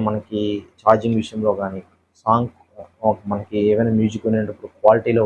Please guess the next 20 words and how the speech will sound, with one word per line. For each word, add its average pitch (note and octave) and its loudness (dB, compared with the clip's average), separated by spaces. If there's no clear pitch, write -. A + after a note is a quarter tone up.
కానీ G2+ -8
ఇరగదీసేస్తుంది, A#2 2
చాలా G#2+ 6
బాగుంటుంది. G2 -2
ఇది A2 2
మనకి A2 -2
ఇన్‌స్ట్రక్షన్ A2+ 0
కోసం G#2 2
వాళ్ళు G2 2
ఒక A2+ -6
చిన్న A#2+ 4
నోట్ A2+ 2
లాంటిది G2+ -4
ఇచ్చారు. G2 -14
ఇయర్ A#2+ -4
ఫోన్స్ B2+ 4
అయితే B2 6
వచ్చేసాయి. G#2 2
అలానే B2+ 6
ఆన్లైన్లో F3+ 6